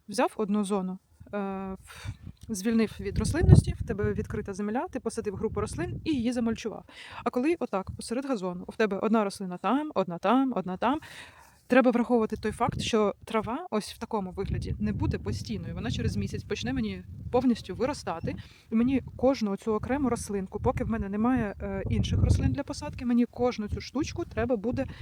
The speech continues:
обкошувати. Е, а обкошувати кожен малесенький отакий кущик, е, газонокосаркою, ну, це нереально. І весь час оце постійно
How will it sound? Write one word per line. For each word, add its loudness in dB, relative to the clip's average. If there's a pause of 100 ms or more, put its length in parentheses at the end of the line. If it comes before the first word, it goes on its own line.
(180)
обкошувати. 0
Е, -12 (800)
а 0
обкошувати 0
кожен -2
малесенький 0
отакий -4
кущик, -4 (520)
е, 0 (1000)
газонокосаркою, -2
ну, 2
це -6
нереально. -2 (120)
І -2
весь -2
час -4
оце -4
постійно 2